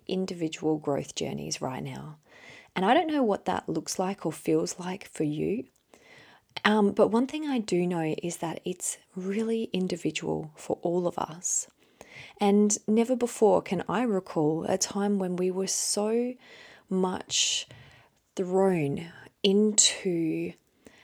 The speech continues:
a circumstance where you have the capacity for more presence than perhaps we've ever had.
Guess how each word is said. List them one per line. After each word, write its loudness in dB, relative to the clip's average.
a -4
circumstance 2
where 0
you -2
have -6
the 2
capacity -2
for -4
more -2
presence -2
than 0
perhaps -6
we've 0
ever -2
had. -8